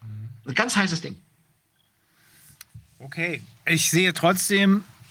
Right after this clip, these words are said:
Speaker 1: das geht nur über Exposure. Wir müssen das öffentlich machen.
Speaker 2: Ma-, ma-, mach ich ja auf meiner Seite den ganzen Tag. Ich schreibe über die Sachen. Ich, ich bin ja einer der ganz wenigen,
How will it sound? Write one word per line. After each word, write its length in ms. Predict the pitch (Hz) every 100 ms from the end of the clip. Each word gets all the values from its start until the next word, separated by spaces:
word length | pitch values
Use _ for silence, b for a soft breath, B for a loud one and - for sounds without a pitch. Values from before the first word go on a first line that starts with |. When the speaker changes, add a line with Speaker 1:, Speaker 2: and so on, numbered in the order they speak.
| -
Speaker 1:
das 180 | - 143
geht 220 | - 170
nur 220 | 156 165 180
über 500 | 170 151 151 143 135 - _ -
Exposure. 800 | 135 - - 131 131 110 104 110 -
Wir 120 | 131
müssen 300 | 143 160 156
das 160 | 139
öffentlich 420 | 139 131 117 107 110
machen. 280 | 104 101 107 _ -
Speaker 2:
Ma-, 200 | - 202
ma-, 120 | 175 156
mach 240 | 160 175
ich 120 | 190
ja 100 | 165
auf 80 | 160
meiner 200 | 156 143
Seite 240 | 123 151 170
den 120 | 139
ganzen 240 | 143 131
Tag. 180 | 156 127
Ich 100 | 147
schreibe 220 | - 117
über 100 | 95
die 120 | 90
Sachen. 320 | 90 - 87 -
Ich, 140 | 110
ich 280 | 120 110 123
bin 100 | 165
ja 120 | 165 139
einer 180 | 147
der 100 | 135
ganz 300 | 127 156 185
wenigen, 440 | 160 175 170 160